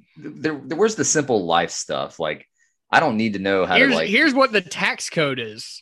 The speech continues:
Speaker 1: Right, exactly.
Speaker 2: Like,
Speaker 1: Or
Speaker 2: <laughs> here's what you're gonna be paying in taxes next year
Speaker 1: Or, like,
Speaker 2: when
Speaker 1: if
Speaker 2: you
Speaker 1: you, like, a
Speaker 2: graduate.
Speaker 1: lot of people didn't even know when the stimulus checks came out and stuff, uh,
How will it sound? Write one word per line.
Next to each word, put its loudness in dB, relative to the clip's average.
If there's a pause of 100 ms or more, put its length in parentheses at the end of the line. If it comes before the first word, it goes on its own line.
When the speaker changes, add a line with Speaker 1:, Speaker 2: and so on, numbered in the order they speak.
Speaker 1:
Right, 6
exactly. 2
Speaker 2:
Like, 4
Speaker 1:
Or 6
Speaker 2:
<laughs> -
here's 4
what 4
you're 6
gonna 6
be 0
paying 2
in 0
taxes -2
next -8
year -10
Speaker 1:
Or, 4
like, 6
Speaker 2:
when -8
Speaker 1:
if -4
Speaker 2:
you 0
Speaker 1:
you, 2
like, 2
a -4
Speaker 2:
graduate. 2
Speaker 1:
lot 6
of -4
people 0
didn't -2
even -4
know -2
when -8
the -6
stimulus -4
checks -4
came -8
out -4
and -14
stuff, -6 (140)
uh, -4